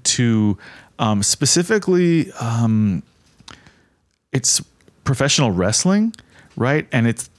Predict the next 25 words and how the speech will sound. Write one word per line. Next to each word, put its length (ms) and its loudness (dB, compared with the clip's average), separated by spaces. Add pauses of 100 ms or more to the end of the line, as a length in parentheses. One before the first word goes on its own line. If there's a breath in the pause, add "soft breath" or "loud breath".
(120)
the 100 -2
fact 480 -4
that 200 0 (1700 loud breath)
they're 140 0
presenting 840 0
it 80 2
as 180 2
if 120 -2
it 80 0
was 180 -2
real, 560 2
but 440 -2
it's 240 -2 (200)
like, 160 -2 (340)
they're 120 0
not 440 2
pre-, 100 -4 (220)
they're 100 0
not 180 0
pretending 640 0
it's 180 -4
real. 380 -4 (1080 soft breath)
You 100 -2
know, 140 2
so 320 -2